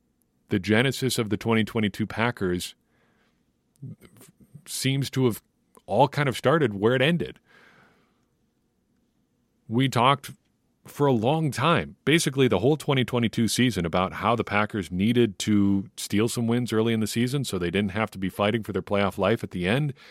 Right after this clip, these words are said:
They were gonna be counting on these young receivers to be better, counting on their twenty twenty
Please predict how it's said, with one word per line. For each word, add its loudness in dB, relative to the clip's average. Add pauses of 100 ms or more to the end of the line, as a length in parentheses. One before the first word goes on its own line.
(180)
They -4
were -4
gonna 0
be -4
counting 2
on 0
these 0
young 0
receivers -2
to -6
be -2
better, 2
counting 2
on 2
their 0
twenty -2
twenty -6